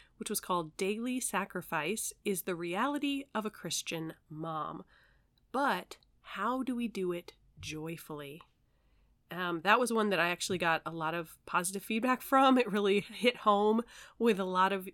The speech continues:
um, a lot of our listeners, a lot of our community back when that aired for the first time. And so, you know, if it was meaningful then, it's probably still meaningful today,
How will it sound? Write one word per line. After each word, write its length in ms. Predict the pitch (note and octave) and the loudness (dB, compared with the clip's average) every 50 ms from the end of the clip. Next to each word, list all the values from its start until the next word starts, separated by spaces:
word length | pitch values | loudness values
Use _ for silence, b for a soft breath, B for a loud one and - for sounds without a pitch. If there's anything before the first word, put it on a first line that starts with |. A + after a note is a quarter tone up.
| _ - | _ -4
um, 400 | F#3+ F3+ E3+ D#3+ D#3+ D#3+ E3 - - | -2 -2 -2 -2 -4 -6 -8 -8 -6
a 40 | F#3+ | -6
lot 120 | F#3 E3+ | -6 -4
of 60 | F3 | -4
our 100 | E3+ F3 | -4 -2
listeners, 440 | F#3+ B3 C#4+ - - C4+ B3+ A3 G3+ | 0 0 0 0 2 2 2 2 2
a 40 | G3 | 0
lot 140 | F#3+ F3+ E3 | -2 -4 -2
of 60 | D#3+ | -4
our 60 | E3+ | -6
community 840 | - - - G3+ G#3 A3+ B3 A#3 A3 G3+ A3 G#3+ G#3 G#3 G3+ G#3 G#3 B B B B B B B B | -6 -6 -6 -2 0 0 2 0 0 0 -2 -2 -2 -2 -2 -2 -4 B B B B B B B B
back 260 | - F#3+ F#3+ F#3 - | 0 0 0 2 0
when 120 | G#3 F#3 F#3 | -2 0 2
that 160 | F3+ F3 - | 0 0 0
aired 440 | - F3 F3 F#3 F#3 F#3 F3+ F3 F3 | 0 -2 0 0 0 -2 -4 -4 -6
for 120 | - - | -6 -6
the 80 | F3+ E3+ | -6 0
first 260 | - F4+ F#4+ - - | 2 2 4 4 2
time. 300 | - F#3+ D#3+ D#3+ F3+ A3+ - | 0 2 0 0 0 -2 -2
And 140 | - G#3+ G#3 | -4 -4 -4
so, 440 | - - F3+ F3 F3 E3+ E3 D#3+ - _ _ | -2 -2 -2 -2 -2 -4 -4 -6 -10 _ _
you 80 | - A#3+ | -6 -4
know, 140 | C#4+ E4 D#4+ - | -4 -4 -6 -8
if 160 | B3 E3+ F3+ | -12 -10 -8
it 40 | F#3 | -6
was 200 | F#3+ F3+ - G3 | -6 -4 -4 -2
meaningful 340 | G#3 A#3+ C#4+ C#4+ - C#4 | -2 -2 -2 -2 -4 -4
then, 260 | A#3 B3+ C4 C4+ C#4 C#4 | -4 -4 -2 -4 -4 -6
it's 280 | - - F#3 A#3 - - | -6 -10 -12 -12 -12 -14
probably 380 | - - - D#3+ G3+ - C4+ B3 | -16 -14 -12 -12 -8 -8 -8 -8
still 240 | - - - C#4+ | -8 -8 -6 -6
meaningful 440 | C4+ C4 C4+ C4 C4 B3+ - - C4+ | -6 -4 -4 -6 -6 -8 -8 -10 -10
today, 580 | - - A#3 G3 G#3 F#3 C#3+ - - - - | -8 -8 -6 -4 -4 -4 -2 -2 -4 -4 -4